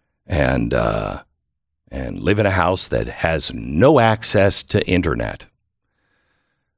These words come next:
Um, if you can do that, you should.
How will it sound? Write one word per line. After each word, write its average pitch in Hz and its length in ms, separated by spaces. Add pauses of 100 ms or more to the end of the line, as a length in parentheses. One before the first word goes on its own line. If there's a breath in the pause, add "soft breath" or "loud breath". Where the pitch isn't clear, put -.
(180)
Um, 65 600 (2000)
if 104 140
you 98 100
can 85 180
do 120 180
that, 67 260
you 82 100
should. 73 440